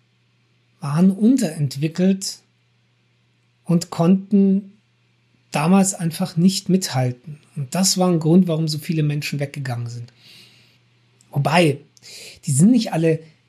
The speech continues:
weg, weggegangen. Ja? Also, was heißt denn dieses Clearance? Wo sind die dann hingegangen? Man hat versucht, die Highlands zu entwickeln. Da gab es zum Beispiel die Fischereigesellschaft. Äh, wenn ihr nach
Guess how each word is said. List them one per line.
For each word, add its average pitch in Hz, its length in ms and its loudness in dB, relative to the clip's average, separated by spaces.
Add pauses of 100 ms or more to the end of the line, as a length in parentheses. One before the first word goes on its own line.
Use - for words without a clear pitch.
(180)
weg, 170 260 -2
weggegangen. 135 720 -4 (160)
Ja? 202 160 -6 (180)
Also, 160 300 -2 (420)
was 156 180 -2
heißt 226 260 0
denn 202 120 6
dieses 170 400 0 (960)
Clearance? 202 580 2
Wo 190 80 2
sind 190 200 2
die 185 60 0
dann 170 140 2
hingegangen? 123 640 -4 (580)
Man 151 200 2
hat 208 100 0
versucht, 202 400 2
die 175 100 2
Highlands 165 380 -2
zu - 100 -6
entwickeln. 185 460 2
Da 151 80 0
gab 143 180 -6
es 143 140 -6
zum 151 100 -4
Beispiel 147 300 -2
die 139 320 -4
Fischereigesellschaft. 170 1300 0
Äh, 143 260 -2
wenn 151 140 2
ihr 156 100 -4
nach 139 200 -6